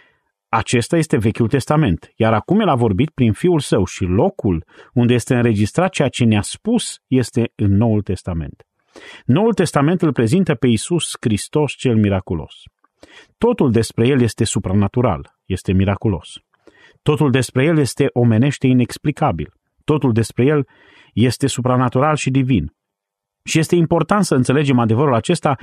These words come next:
pentru a putea ști cine este cu adevărat acest Iisus Hristos. Am văzut recent o reclamă care scotea în evidență atitudinea cel puțin a unora în perioada Crăciunului.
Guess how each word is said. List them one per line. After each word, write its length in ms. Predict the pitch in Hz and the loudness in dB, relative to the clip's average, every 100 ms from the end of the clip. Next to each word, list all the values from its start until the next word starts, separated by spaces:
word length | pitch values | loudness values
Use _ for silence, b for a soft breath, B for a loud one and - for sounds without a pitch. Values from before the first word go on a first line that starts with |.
| B B B | B B B
pentru 280 | 156 139 143 | 0 2 0
a 60 | |
putea 300 | 127 131 208 | 0 0 0
ști 280 | 185 - 175 | -2 -2 -2
cine 320 | - - 208 | -2 0 2
este 320 | 151 135 - | 2 2 0
cu 100 | 127 | -2
adevărat 420 | 110 104 104 131 113 | 0 0 0 0 -2
acest 320 | 101 135 - | -2 -2 -2
Iisus 260 | 107 117 - | -4 -4 -8
Hristos. 380 | 101 - - - - _ b b b b b b b b | -8 -10 -12 -16 -20 _ b b b b b b b b
Am 160 | 156 | 0
văzut 220 | 170 202 247 | 2 2 2
recent 340 | 165 160 156 | 2 2 2
o 40 | |
reclamă 440 | 117 110 143 143 123 | 2 0 2 2 2
care 180 | 123 117 | 0 -2
scotea 340 | - 117 147 | -2 -2 0
în 60 | 135 | 0
evidență 440 | 107 110 135 - | 0 0 0 0
atitudinea 640 | 113 - 117 - 156 113 101 | -2 0 -2 0 2 2 0
cel 240 | - 151 | 0 -2
puțin 340 | - 110 151 | -2 -2 0
a 80 | 123 | 2
unora 440 | 113 151 101 98 117 B B B | 2 2 2 0 -2 B B B
în 120 | 127 | 0
perioada 400 | 123 110 98 104 | 2 2 2 0
Crăciunului. 680 | - 110 - 90 78 73 | -2 -4 0 -2 -2 -6